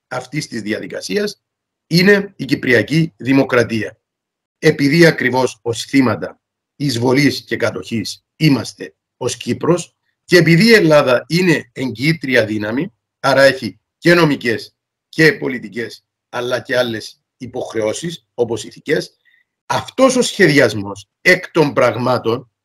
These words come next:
έχει και νομική κάλυψη. Δηλαδή, επι-, εφόσον η Κυπριακή Δημοκρατία συνεχίζει να τελεί υποκατοχή,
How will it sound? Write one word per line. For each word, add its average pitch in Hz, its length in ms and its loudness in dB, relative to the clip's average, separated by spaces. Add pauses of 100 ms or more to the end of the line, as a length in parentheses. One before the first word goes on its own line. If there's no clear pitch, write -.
(100)
έχει 156 320 0
και 175 260 2
νομική 139 380 -2
κάλυψη. - 600 -10 (440)
Δηλαδή, 127 640 0 (240)
επι-, 135 420 -2
εφόσον 135 720 0 (200)
η 143 120 -8
Κυπριακή 131 580 -2
Δημοκρατία 143 680 0
συνεχίζει 127 720 -2
να 117 200 -2
τελεί 110 320 -6 (220)
υποκατοχή, 127 720 0